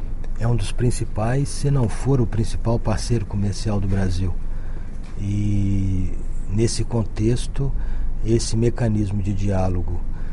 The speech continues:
que temos é de extrema relevância para, é, termos bastante, é, transparência e facilidade na conversa entre os dois lados e permitir com isso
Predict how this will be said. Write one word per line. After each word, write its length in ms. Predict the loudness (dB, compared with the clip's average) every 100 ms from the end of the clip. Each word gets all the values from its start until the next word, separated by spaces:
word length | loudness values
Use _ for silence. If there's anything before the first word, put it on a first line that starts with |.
| -2 -2
que 100 | -2
temos 540 | 0 2 2 2 0 0
é 340 | 2 2 2
de 140 | 0
extrema 480 | 0 0 2 2 4
relevância 680 | 2 2 2 2 0 -2 -4 -6 -4 -4 -4 -4 -2
para, 1000 | -2 0 0 2 2 2 2 2 0 0 0 -2 -2 -4 -4
é, 160 | -4 -4 0
termos 640 | 2 2 2 0 0 0 0 0 0 0 -2 0
bastante, 760 | 0 0 0 0 0 -2 -2 0 2 2 2 0 0 0 0 0 0 -2 -2 -2
é, 300 | -2 0 -2
transparência 1120 | 0 0 0 -2 0 2 2 2 0 0 2 2
e 520 | 2 2 2 0 0
facilidade 840 | 0 -2 0 0 2 2 2 2
na 100 | 0
conversa 460 | 0 0 0 0 0
entre 180 | 0 0
os 80 | 0
dois 220 | 2 2
lados 400 | 2 0 -2 -2 -4 -4 -4 -2
e 140 | 0
permitir 640 | 2 4 4 4 2 0 2
com 160 | 0
isso 320 | 2 0 0